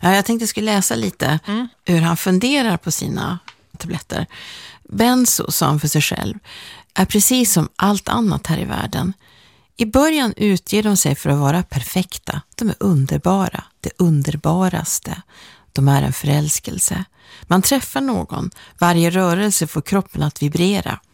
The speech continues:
Speaker 1: Man tror att den här gången är det annorlunda. Men när den personen rört vid dig tjugotusen gånger har det slutat vibrera och blivit på ett annat sätt, irriterande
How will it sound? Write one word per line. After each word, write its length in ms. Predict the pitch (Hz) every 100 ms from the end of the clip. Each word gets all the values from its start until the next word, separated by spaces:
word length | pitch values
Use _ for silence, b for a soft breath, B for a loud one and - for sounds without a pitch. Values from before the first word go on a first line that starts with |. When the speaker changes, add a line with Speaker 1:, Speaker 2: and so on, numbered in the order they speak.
| _ B B B
Speaker 1:
Man 140 | - 220
tror 260 | - 269
att 100 | 220
den 140 | 196 185
här 160 | 240
gången 420 | 214 143 143 147 -
är 100 | 143
det 80 |
annorlunda. 760 | 147 147 147 147 170 185 175 190 - B B B B B
Men 240 | B 165 165
när 100 | 165
den 280 | 185 196
personen 560 | 185 185 170 160 156 151
rört 360 | 165 185 165 -
vid 180 | 160
dig 200 | 156 147
tjugotusen 720 | 143 - 139 135 - 143 147 143
gånger 420 | 143 151 165 147 B B B B
har 160 | - -
det 100 | 131
slutat 640 | - 139 120 - 147 -
vibrera 600 | 120 - 131 - - 147 - b b b
och 120 | -
blivit 640 | 143 143 131 131 - - -
på 100 | -
ett 120 | 143 -
annat 380 | 165 147 139
sätt, 440 | - 143 - - - -
irriterande 920 | 175 160 - - 160 151 - - 160